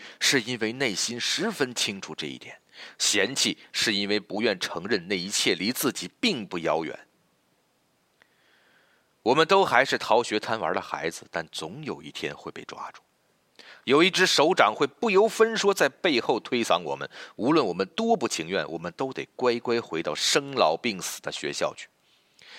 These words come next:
该修哪门课，就得安心坐在那个教室学习。当我们走进老那间教室之前，希望我们首先是自己的好老师，然后才能遇到一个好老师，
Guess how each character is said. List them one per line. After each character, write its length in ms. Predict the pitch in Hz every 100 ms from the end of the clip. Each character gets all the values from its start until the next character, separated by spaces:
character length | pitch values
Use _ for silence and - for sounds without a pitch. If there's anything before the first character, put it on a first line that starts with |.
| - -
该 240 | 170 180
修 220 | 170 180
哪 160 | 135 98
门 180 | 104 -
课， 280 | 185 - - -
就 200 | 135 92
得 80 | 71
安 220 | - 110 113
心 220 | 107 110
坐 220 | - 95
在 140 | 85
那 120 | 73 71
个 100 | -
教 200 | - 71
室 160 | -
学 220 | - 80 92
习。 220 | - - _ _ _ _ _ - - - - _ -
当 200 | 135 147
我 140 | 120
们 180 | 135 139
走 220 | 113 95
进 240 | 117 110
老 280 | 101 78 82
那 100 | 104
间 180 | 123 98
教 200 | - 95
室 120 | -
之 160 | - 87
前， 320 | - 76 85 _ _ _ _
希 280 | - - 156
望 180 | 165 98
我 80 | 71
们 140 | 87
首 280 | - 76 73
先 220 | - 120
是 100 | -
自 200 | - -
己 140 | 101 -
的 100 | -
好 300 | - - 104
老 180 | - -
师， 200 | - - _ _ - - -
然 320 | 92 101 139
后 320 | - 156 - _ _ _
才 300 | - - 82
能 180 | 82 90
遇 240 | 95 113 76
到 220 | - -
一 100 | -
个 120 | -
好 300 | - - -
老 160 | 143 -
师， 220 | -